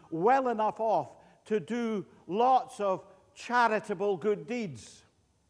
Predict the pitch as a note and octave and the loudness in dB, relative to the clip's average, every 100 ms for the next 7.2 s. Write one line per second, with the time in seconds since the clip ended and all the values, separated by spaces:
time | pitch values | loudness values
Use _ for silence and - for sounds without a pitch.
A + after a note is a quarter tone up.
0 | _ _ _ - F#3 F#3 F3+ F3 E3+ F3 | _ _ _ -8 -2 0 0 0 -6 -2
1 | A3 A3 F#3+ A3 G#3+ - A3 F#3+ - F3 | 2 2 2 0 0 0 2 0 0 -2
2 | F3 - D#3+ D#3 E3 E3 F3 F#3 G#3 A3 | -2 -2 -2 -2 -2 -8 -8 -8 -4 0
3 | A3 G3+ F3 C4 G3+ - - G3 C#3 D#3+ | 0 0 2 2 2 -2 -4 -4 -2 -4
4 | D4 C4 F3+ E3+ F3 E3+ D3 - - D3+ | -2 -2 -2 -4 0 0 0 -8 -20 -6
5 | F#3 G#3 D3 D#3 E3 F3 D#3+ D#3+ D3 E3+ | 0 0 0 -2 -2 0 0 -2 -2 2
6 | D#3 D3+ D3 - E3+ D3+ D3+ - D#3+ C#3 | 2 0 -4 -4 -4 -4 -8 -8 -10 -6
7 | C3+ | -8